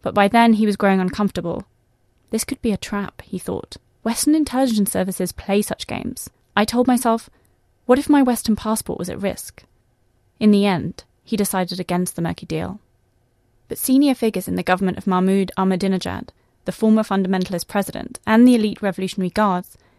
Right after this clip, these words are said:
found other Iranians to implement their scheme and turn them into billionaires almost overnight, according to businessmen and former officials. The secret oil deals were only one example of the extraordinary corruption that reformers say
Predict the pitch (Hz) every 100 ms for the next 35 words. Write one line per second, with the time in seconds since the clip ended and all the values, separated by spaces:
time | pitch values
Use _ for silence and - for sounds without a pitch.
0 | _ 214 208 - 202 202 175 175 170 175
1 | 175 - - 190 190 185 185 180 - 185
2 | 190 - _ _ 214 214 247 254 254 240
3 | 226 202 190 190 180 - 208 214 208 -
4 | 185 185 170 - - - 196 - 202 202
5 | 196 214 202 - 180 175 185 190 185 202
6 | 190 175 - 190 - 202 - - _ _
7 | _ _ _ _ _ 233 - 320 302 214
8 | 226 202 190 180 175 202 208 202 196 214
9 | 226 226 208 202 - 185 - 180 214 -
10 | - - 247 226 208 185 180 - 185 -
11 | - 190 185 190 - 240 233 - 185 175